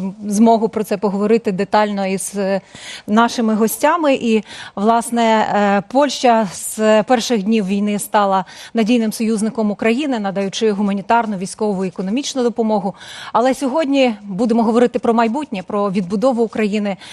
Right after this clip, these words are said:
про роль Польщі у цьому процесі.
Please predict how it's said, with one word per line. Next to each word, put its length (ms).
про 320
роль 260
Польщі 460
у 80
цьому 280
процесі. 600